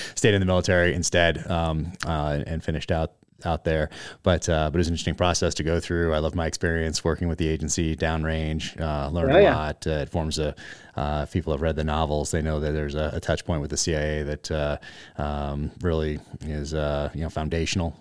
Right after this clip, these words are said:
Speaker 1: to a lot of the characters
Speaker 2: Yeah.
Speaker 1: in the, in my
Speaker 2: Well, we,
Speaker 1: books.
Speaker 2: we always had a great time working with team guys, uh, as well. And, and there's a, a close relationship between the, the, the two organizations. And, and, uh, you know, I,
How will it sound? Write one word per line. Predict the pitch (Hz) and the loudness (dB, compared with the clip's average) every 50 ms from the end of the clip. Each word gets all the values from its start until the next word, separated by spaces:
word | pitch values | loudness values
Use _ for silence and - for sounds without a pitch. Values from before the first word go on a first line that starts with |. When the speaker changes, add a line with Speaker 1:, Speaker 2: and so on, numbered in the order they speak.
| - - | -16 -6
Speaker 1:
to | - 92 85 | 0 2 2
a | 80 80 78 | 2 2 2
lot | 80 85 80 | 2 0 0
of | |
the | 80 78 | 0 -2
characters | - - 90 82 - - 87 85 82 - - - - | 0 0 0 0 0 0 0 0 0 0 -4 -6 -4
Speaker 2:
Yeah. | - 92 90 | -2 0 0
Speaker 1:
in | 82 82 | 2 2
the, | 85 82 82 80 - | 0 0 0 -2 -2
in | 87 87 | 0 4
my | 87 | 8
Speaker 2:
Well, | 95 98 | 10 10
we, | 110 95 | 10 10
Speaker 1:
books. | 92 90 - - - - _ _ _ _ _ _ _ _ _ _ _ _ _ - | 8 4 0 -4 -8 -8 _ _ _ _ _ _ _ _ _ _ _ _ _ 4
Speaker 2:
we | 196 208 226 | 8 10 10
always | 208 175 170 139 | 12 10 10 10
had | 151 147 | 8 6
a | 131 | 6
great | 139 135 139 135 | 8 6 6 6
time | 127 131 139 139 | 6 4 6 6
working | 127 123 117 - 131 123 123 | 4 4 2 0 0 0 2
with | 123 120 117 - | 2 2 0 0
team | - 139 127 123 | 0 2 2 4
guys, | 120 123 113 113 110 101 - - - | 4 2 2 2 0 -2 -6 -8 -6
uh, | - 123 110 120 - | -4 -4 -2 -2 0
as | 139 135 120 | 0 2 6
well. | 131 127 120 120 120 | 8 8 8 8 8
And, | 117 113 120 131 - | 6 6 4 2 2
and | 139 127 123 | 2 2 6
there's | 127 123 120 113 | 6 6 6 6
a, | 123 110 104 - - - - - | 4 2 2 -2 -8 -20 -16 -10
a | 151 | -4
close | 131 - 175 160 - - | 4 6 6 8 8 6
relationship | 143 139 135 127 - 147 127 131 127 120 | 6 6 6 6 4 2 -2 -2 -2 -4
between | 120 - - 120 117 | -4 -2 0 0 2
the, | 117 117 117 127 | 4 4 4 4
the, | - - 147 127 127 123 123 - - | 2 0 0 2 4 4 4 4 4
the | 135 135 | 2 0
two | 131 - 147 131 127 127 123 | 2 6 8 8 8 8 6
organizations. | 127 123 120 123 120 117 107 123 120 104 - 127 113 120 110 117 | 4 4 2 2 2 2 2 2 2 2 0 -2 -2 -2 0 0
And, | 113 110 113 107 - - - - - - - - _ - | 0 0 0 -2 -4 -8 -20 -20 -20 -20 -20 -16 _ 0
and, | 131 120 117 117 | 2 2 4 4
uh, | 117 110 107 107 107 | 4 4 2 0 0
you | - 143 127 | 0 0 2
know, | 110 113 120 | 2 4 6
I, | 117 127 131 | 6 6 4